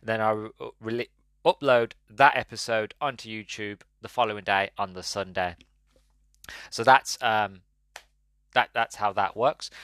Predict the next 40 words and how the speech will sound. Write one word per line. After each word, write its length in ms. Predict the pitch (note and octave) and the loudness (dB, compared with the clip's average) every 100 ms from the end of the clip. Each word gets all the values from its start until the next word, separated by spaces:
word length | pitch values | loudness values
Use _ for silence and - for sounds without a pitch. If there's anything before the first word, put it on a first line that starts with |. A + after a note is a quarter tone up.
| - - | -18 -2
Also, 460 | D3 D3+ D#3+ D3+ D3+ | 0 2 4 4 4
if 140 | C#3 | -8
you 60 | C#3 | -4
listen 260 | F#3 F3 C3+ | -4 -4 -8
to 80 | |
this 140 | C3 - | -10 -6
on 140 | B2 A#2 | -4 -4
Spotify, 640 | - - C#3 B2+ - B2+ | -4 2 4 4 4 4
don't 180 | B2 B2+ | 4 -2
forget 200 | A#2+ A2+ | -4 -10
to 60 | - | -6
give 180 | A2+ | -8
me 240 | G#2+ G#2+ G2 | -6 -12 -8
a, 420 | G#2 G2+ E2 G2+ - | -2 -2 -2 -8 -8
a, 80 | G2+ | -6
a 20 | |
rating, 460 | G2 C3 C#3 D3 B2+ - - - | 0 0 0 -8 -8 -16 -10 0
um, 220 | G2+ G2+ | 0 0
one 180 | A#2 A#2 | -2 -4
to 80 | |
five 220 | G#2 G2+ G2 | -4 -2 -2
stars. 380 | - C3+ C3+ | 4 6 6
If 100 | A#2 | 0
you 80 | A2+ | -6
go 80 | C3 | -4
to 100 | B2+ | -4
my 80 | A2+ | -6
profile 400 | - A#2 G#2+ G#2+ | -4 -6 -4 -10
on 80 | G2+ | -10
Spotify, 560 | - A#2 A2+ A#2+ A2+ | -4 -4 -4 0 0
there'll 120 | G#2 | -2
be 60 | G2 | -12
a 40 | |
little 100 | G#2+ | -14
star 440 | - - A2+ G#2+ G#2 _ | -14 -4 2 2 0 _
thing 380 | - G#2+ G#2 G2+ | -14 -10 -10 -10
on, 200 | G2 G2 - | -14 -14 -12
on, 140 | G2+ - | -12 -8
on, 160 | G2+ F#2+ | -8 -8
underneath. 420 | G#2 G2 A2+ B2 | -14 -10 -8 -8